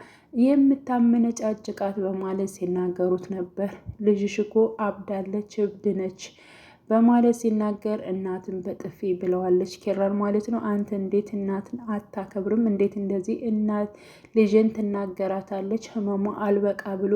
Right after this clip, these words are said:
ጭራሽ አብዳለች እያልክ እንደዚህ ትሳደባለህ ወይ?» በማለት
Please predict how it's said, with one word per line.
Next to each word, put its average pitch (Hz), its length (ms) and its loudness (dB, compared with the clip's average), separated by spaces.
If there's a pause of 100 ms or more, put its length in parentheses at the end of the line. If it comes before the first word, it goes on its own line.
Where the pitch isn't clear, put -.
ጭራሽ 208 440 -2
አብዳለች 196 640 -4
እያልክ 196 440 0
እንደዚህ 208 440 0
ትሳደባለህ 202 1040 -2
ወይ?» 196 180 0
በማለት 196 540 -2